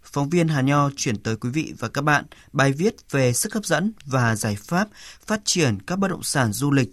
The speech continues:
trong tương lai với các nhà đầu tư biết nhìn xa trông rộng. Mời quý vị và các bạn cùng nghe.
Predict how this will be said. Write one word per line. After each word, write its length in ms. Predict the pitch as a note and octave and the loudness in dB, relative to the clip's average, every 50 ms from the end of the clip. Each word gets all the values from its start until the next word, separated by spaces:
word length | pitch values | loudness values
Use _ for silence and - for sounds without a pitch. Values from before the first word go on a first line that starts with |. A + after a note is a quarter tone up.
| - - | -6 -4
trong 200 | - D3 C3+ C3 | -2 -2 0 0
tương 140 | C#3+ C3 | 0 2
lai 240 | C3+ C3+ C3+ C3+ B2+ B2 - - - - - - | 2 4 4 4 2 0 -6 -12 -20 -20 -6 0
với 180 | - C#3+ C#3+ C#3+ | 2 2 2 2
các 120 | C#3+ G#3+ | 2 2
nhà 140 | G#3+ F#3+ D#3 | 2 2 2
đầu 200 | C3+ B2+ B2 A#2+ - - - | 2 2 0 0 -2 -2 0
tư 180 | D#3+ D#3 D3+ | 2 2 2
biết 220 | D3+ E3 G3+ B3 - - - - - - | 4 4 4 2 2 0 -10 -20 -6 -2
nhìn 200 | B2+ B2+ B2 A2+ | 2 2 4 4
xa 280 | G2+ - - C#3+ C3+ C3 | 2 2 2 2 2 0
trông 140 | - C3+ B2 | 0 -2 -2
rộng. 180 | A#2 C3 B2 - - - - - - - - _ | 0 0 0 -2 -6 -18 -20 -20 -20 -20 -12 _
Mời 120 | - A#2+ A#2 | 2 4 4
quý 100 | - A#2+ C3+ | 4 2 -2
vị 100 | D3 - | -4 -4
và 80 | - G#2+ | -6 -6
các 100 | - B2 | -4 -4
bạn 140 | C3 B2+ - - | -4 -4 -4 -4
cùng 140 | - G#2+ G#2+ | -4 -2 -2
nghe. 140 | A2 A2+ | -2 -2